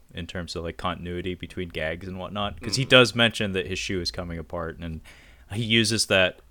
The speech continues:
Speaker 1: as, like, an example of his, his life not being in the right place.
Speaker 2: Yeah.
Speaker 1: Where he's like, "I'm almost thirty, and I, I, like, I have a, I have my soul slipping off of my shoe, and I can't get an acting gig to save my life." Um, and then, of course, this is where we're introduced to the,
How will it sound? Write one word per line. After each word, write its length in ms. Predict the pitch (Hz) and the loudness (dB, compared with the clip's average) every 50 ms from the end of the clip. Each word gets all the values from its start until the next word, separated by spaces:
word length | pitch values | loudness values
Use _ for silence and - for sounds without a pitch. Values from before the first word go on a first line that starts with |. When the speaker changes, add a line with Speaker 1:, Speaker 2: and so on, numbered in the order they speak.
| - - _ - - - | -20 -20 _ -6 2 4
Speaker 1:
as, 180 | 95 90 - | 4 6 6
like, 160 | 98 90 87 - | 4 4 2 0
an 80 | 87 | -2
example 560 | 92 85 80 - 87 87 80 - 90 85 85 | -2 -2 0 0 0 0 0 -2 -2 -2 -2
of 120 | 80 78 - | -4 -4 -4
his, 300 | - 87 80 - - - | -2 0 2 2 2 2
his 300 | - 90 85 82 85 - | 2 -2 -4 -4 0 2
life 260 | 87 87 87 - - | 4 4 4 2 0
not 280 | 90 87 85 82 - - | -2 -2 -2 -2 -2 -2
being 320 | 85 85 85 82 85 80 | -2 -2 -2 -2 -4 -8
in 80 | 80 80 | -8 -8
the 80 | 85 | -6
right 260 | 80 80 80 80 78 | -4 -4 -4 -4 -4
place. 420 | - - 82 80 87 92 - - - 71 | -4 -2 -2 -2 -2 -2 -4 -6 -8 -8
Speaker 2:
Yeah. 80 | 62 - - - - - - - | -12 -16 -16 -20 -20 -18 -10 -8
Speaker 1:
Where 80 | 80 | -6
he's 100 | 78 - | -4 -2
like, 160 | 82 80 - | -2 0 2
"I'm 140 | 95 101 110 | 6 8 10
almost 400 | 127 135 135 135 117 - - - | 10 10 10 8 8 6 4 6
thirty, 400 | - 135 131 117 113 107 101 92 | 10 10 12 12 12 10 6 4
and 100 | 90 90 | 2 0
I, 100 | 92 95 101 | 0 0 0
I, 140 | 78 95 95 | 2 4 4
like, 180 | 98 98 92 98 | 4 4 4 4
I 80 | 98 | 4
have 260 | 95 98 110 113 92 98 | 4 6 6 6 4 2
a, 80 | 95 - - - | -4 -10 -10 -8
I 140 | - 85 90 | -4 0 0
have 220 | 104 98 90 - | 0 0 0 -2
my 160 | 101 95 92 | -2 -2 0
soul 420 | - - - - 120 113 98 95 87 | 0 0 4 6 6 6 6 4 0
slipping 340 | - - 110 98 107 101 98 | 0 0 0 0 0 0 2
off 200 | 98 92 - - | 0 0 -2 -4
of 40 | 90 | -8
my 100 | 87 85 | -6 -6
shoe, 340 | - - - 92 90 85 80 | -8 -8 -6 -6 -6 -6 -6
and 80 | 82 85 | -6 -8
I 120 | 82 82 - _ - | -10 -10 -12 _ -2
can't 240 | - 107 95 87 76 | 0 0 0 0 0
get 120 | 101 87 | -2 -4
an 80 | 85 87 | -2 -2
acting 300 | 87 87 - - - 85 | -4 -4 -6 -6 -10 -10
gig 220 | 85 87 85 - | -8 -10 -10 -10
to 60 | - - | -8 -6
save 240 | - 90 87 80 | -4 -4 -4 -6
my 120 | 85 85 85 | -8 -10 -10
life." 260 | 82 82 78 76 - - _ - - - - - - - - - - - | -10 -8 -10 -10 -12 -14 _ -20 -20 -20 -20 -20 -20 -20 -20 -20 -8 -2
Um, 380 | 87 90 90 82 78 80 78 - _ - - _ _ - | 0 0 0 0 -2 -6 -10 -14 _ -20 -20 _ _ -4
and 100 | 107 98 | 0 2
then, 140 | 104 101 95 | 4 4 4
of 60 | - | 2
course, 260 | - 104 98 - - | 2 0 0 2 0
this 160 | 98 90 - | -2 -4 -4
is 100 | 92 85 | -4 -4
where 140 | 92 92 90 | -4 -4 -2
we're 160 | 87 90 76 | -2 -2 -4
introduced 580 | 90 85 - - 87 78 92 87 85 - - - | -4 -4 -6 -8 -8 -8 -8 -8 -8 -8 -10 -10
to 100 | - 85 | -10 -8
the, 320 | 82 85 80 80 80 78 | -6 -6 -4 -4 -6 -8